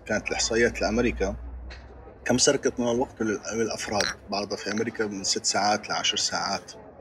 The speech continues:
هاي ست ساعات أو العشر ساعات اللي عم بقعدها الفرد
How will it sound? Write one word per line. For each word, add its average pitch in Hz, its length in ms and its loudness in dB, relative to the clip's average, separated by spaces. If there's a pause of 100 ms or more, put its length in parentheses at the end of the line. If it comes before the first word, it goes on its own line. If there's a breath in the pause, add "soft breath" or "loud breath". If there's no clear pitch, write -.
(500)
هاي 175 140 6
ست - 220 4
ساعات 131 380 2
أو 110 60 0
العشر 107 260 2
ساعات 117 380 0
اللي 113 100 0
عم 98 140 0
بقعدها 113 300 -4
الفرد 110 460 0